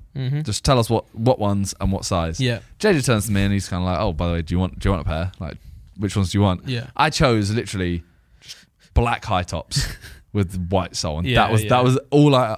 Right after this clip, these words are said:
Speaker 2: I was like, "I can't wear anything else here." He's out here choosing the weirdest ones.
Speaker 1: Goldest, shiniest.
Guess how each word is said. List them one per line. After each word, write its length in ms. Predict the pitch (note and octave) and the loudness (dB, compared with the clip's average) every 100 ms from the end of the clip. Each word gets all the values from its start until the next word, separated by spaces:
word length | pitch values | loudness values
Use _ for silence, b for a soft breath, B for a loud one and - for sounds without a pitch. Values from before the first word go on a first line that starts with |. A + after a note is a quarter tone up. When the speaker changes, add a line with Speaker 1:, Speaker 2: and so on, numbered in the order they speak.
| - | 2
Speaker 2:
I 120 | B2+ | 4
was 180 | A#2+ A#2 | 4 4
like, 200 | G#2 F#2+ | 2 2
"I 100 | A#2+ | -2
can't 280 | A#2+ B2+ G#2 | 0 0 4
wear 120 | G2+ | 4
anything 300 | G#2 G#2 G2+ | 2 -2 -2
else 240 | F#2+ F#2 - | -2 -4 -2
here." 200 | E2 E2 b b b | -4 -4 b b b
He's 300 | F3+ F#3 E3 | 2 4 4
out 260 | D3 C#3+ G#2+ | 4 4 2
here 140 | G2+ | -4
choosing 520 | F#2 A#2+ A2+ A2 G#2 | -4 -2 -2 -2 -2
the 80 | G#2 | 0
weirdest 960 | A2 A#2 B2 C#3+ D#3 D3+ C#3 B2+ A2+ B2 | 2 2 4 6 6 4 4 2 2 4
ones. 420 | A#2+ G#2 F2 E2+ | 4 4 2 2
Speaker 1:
Goldest, 640 | C3 C3 B2 A#2+ - - | 4 4 4 2 -2 -6
shiniest. 720 | - C3 B2 A#2+ A#2 - - | 0 2 2 2 0 -4 -12